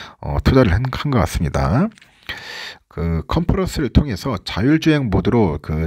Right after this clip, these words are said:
차량이, 음, 주차 타워의 좁은 공간으로 이동을 해서, 어, 주차를 마치는 영상을 공개를 해가지고 또 박수를 받았다. 이제 흥행 여부는 뭐냐? 이제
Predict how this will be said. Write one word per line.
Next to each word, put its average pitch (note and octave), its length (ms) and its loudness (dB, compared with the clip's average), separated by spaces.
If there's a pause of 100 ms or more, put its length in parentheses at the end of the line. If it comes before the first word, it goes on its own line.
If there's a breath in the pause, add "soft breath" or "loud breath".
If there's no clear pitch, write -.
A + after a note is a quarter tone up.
차량이, A2 560 0 (540)
음, E2 160 -2 (100)
주차 - 220 0
타워의 F#2 360 2
좁은 G2 320 4
공간으로 F#2+ 540 2
이동을 E2+ 380 -2
해서, A#2+ 460 -2 (460 loud breath)
어, E2 200 -2
주차를 - 460 0
마치는 G2+ 440 0
영상을 G2 640 0
공개를 E2 440 -2
해가지고 A2+ 500 -2
또 - 180 -6
박수를 - 440 0
받았다. D#2+ 800 -2 (960 loud breath)
이제 G#2+ 100 4
흥행 G#3 360 4
여부는 A2 400 2
뭐냐? F2 380 4
이제 D#2 120 -6